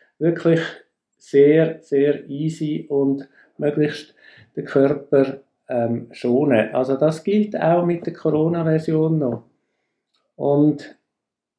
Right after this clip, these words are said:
nachher gibt's dann eben die,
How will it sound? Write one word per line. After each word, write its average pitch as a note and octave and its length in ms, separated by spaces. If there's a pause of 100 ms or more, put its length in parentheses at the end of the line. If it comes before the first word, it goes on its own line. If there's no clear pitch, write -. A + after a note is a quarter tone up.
(280)
nachher D#3 960 (260)
gibt's D#3+ 280
dann D3 160
eben D3+ 320
die, C3+ 460